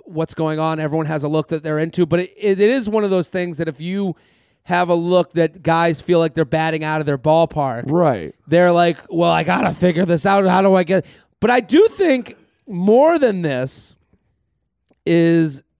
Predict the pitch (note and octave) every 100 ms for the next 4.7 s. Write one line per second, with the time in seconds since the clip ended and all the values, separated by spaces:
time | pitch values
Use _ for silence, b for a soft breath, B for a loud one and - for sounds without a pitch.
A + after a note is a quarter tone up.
0 | _ _ - F3+ A3 C3 G3 B3 C4 -
1 | - E3+ E3+ F3+ - _ _ D3 C#3 C3+
2 | - C3+ C3 A2 D3+ D#3+ C#3+ A2+ - C#3
3 | C#3 C#3+ C#3 D#3 D#3+ E3 - - _ -
4 | D3+ C#3 C3+ C3+ C3 A#2